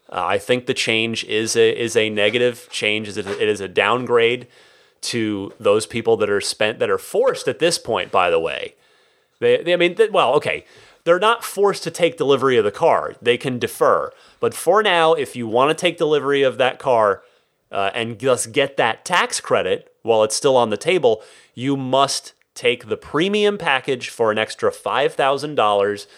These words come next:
which includes this head-, headliner material that is, uh, for me, disappointing. I encourage you to seek out pictures of it. If you are in either the Bay Area or L A,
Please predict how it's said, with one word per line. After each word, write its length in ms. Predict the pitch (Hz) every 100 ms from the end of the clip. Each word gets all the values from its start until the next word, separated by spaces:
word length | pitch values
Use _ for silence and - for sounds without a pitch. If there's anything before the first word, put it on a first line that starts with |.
| - - -
which 220 | 117 -
includes 520 | 113 - 123 120 107
this 400 | 107 107 - - _ -
head-, 260 | 123 -
headliner 500 | - 139 127 107 101
material 600 | 98 - 104 95 95 92
that 220 | 90 95 95
is, 340 | 92 92 - - - _ -
uh, 200 | 87 87
for 220 | - 110
me, 320 | 127 135 117
disappointing. 760 | 110 110 - - 98 92 76
I 140 | 85 98
encourage 460 | 104 - 156 175
you 60 | 165
to 80 | 135
seek 280 | - 147 -
out 280 | 113 98 -
pictures 440 | 165 - 175 165
of 160 | 160 160
it. 160 | 156 - - - -
If 200 | 135 131
you 160 | 147 143
are 200 | 131 127
in 420 | 151 180 202 220 214 _ _ _ _
either 300 | 139 143 135
the 100 | 117
Bay 240 | 107 131 156
Area 400 | 165 165 175 180
or 300 | - 120 120
L 260 | 117 113
A, 320 | 110 135 170